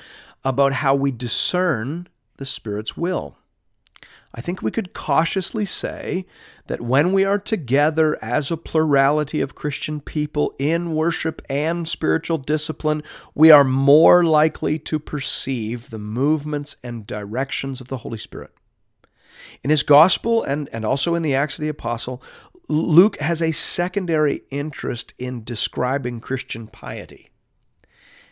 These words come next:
And I think we can be fairly confident in identifying this story as an example of that.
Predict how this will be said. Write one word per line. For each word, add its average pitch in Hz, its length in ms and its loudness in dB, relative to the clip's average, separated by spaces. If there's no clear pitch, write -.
And 165 120 -2
I 165 40 2
think 170 160 -2
we 156 120 0
can 151 100 0
be 135 80 2
fairly 135 540 0
confident 127 680 -6
in 113 140 -8
identifying 117 800 -8
this 135 180 0
story 117 760 -2
as 113 220 -8
an 117 60 -10
example 98 460 -10
of 85 80 -16
that. 82 280 -10